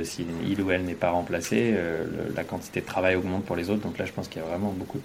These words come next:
de, de changements à faire à ce niveau-là. Et après, le, la baguette magique pour les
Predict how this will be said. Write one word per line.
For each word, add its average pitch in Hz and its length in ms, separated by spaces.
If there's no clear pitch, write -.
de, 90 80
de - 40
changements 104 380
à 98 80
faire 101 180
à 95 60
ce - 140
niveau-là. 98 480
Et 92 100
après, 104 500
le, 90 220
la 87 180
baguette 90 360
magique 92 460
pour 90 140
les 85 260